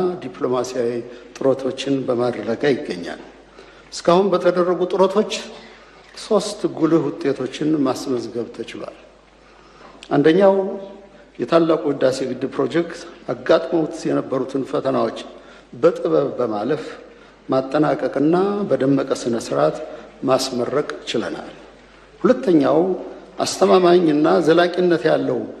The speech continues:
የባህር በር የማግኘት ጉዳይ ከፍ ወዳለ ደረጃ የተሸጋገረ ሲሆን ይህ ፍትሐዊ ጥያቄያችንም በዓለም አቀፍ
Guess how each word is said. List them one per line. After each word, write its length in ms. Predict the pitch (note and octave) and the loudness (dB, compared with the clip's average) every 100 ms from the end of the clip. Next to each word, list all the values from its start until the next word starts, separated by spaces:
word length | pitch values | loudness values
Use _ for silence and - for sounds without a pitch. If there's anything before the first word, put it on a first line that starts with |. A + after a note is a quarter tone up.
| - - D3+ | -20 -10 -4
የባህር 420 | D#3 D#3+ F3+ G#3 | 0 0 0 -2
በር 300 | E3+ F#3 F3 | 0 2 4
የማግኘት 640 | F3 E3+ E3+ E3 E3+ D#3+ - - - - - - | 4 4 4 4 4 2 -2 -10 -16 -20 -20 -20
ጉዳይ 440 | - D3 E3+ F3 G3 F#3 | -8 -8 2 2 2 -2
ከፍ 260 | - G3+ - | -4 -4 -2
ወዳለ 360 | F3 D#3+ D3 D3 C#3 | 0 2 2 0 -2
ደረጃ 360 | C#3 C#3 B2 E3 | -2 -4 -2 -2
የተሸጋገረ 760 | D#3+ - - A#3 F#3+ C#3 C3 B2+ | -2 -4 -6 -2 -2 -2 -4 -4
ሲሆን 360 | - C3 E3 F3 - - - _ | -6 -6 -4 -6 -12 -20 -20 _
ይህ 140 | E3 A3 | -4 -4
ፍትሐዊ 340 | - - D3 C3+ | -4 -4 -2 -2
ጥያቄያችንም 760 | - C3 C3 B2+ B2 D3+ F3 F3 - - - | -4 -6 -6 -8 -8 0 0 0 -6 -16 -18
በዓለም 300 | - D3+ G3+ | 0 2 4
አቀፍ 320 | G3 G3 F3+ | 2 0 -6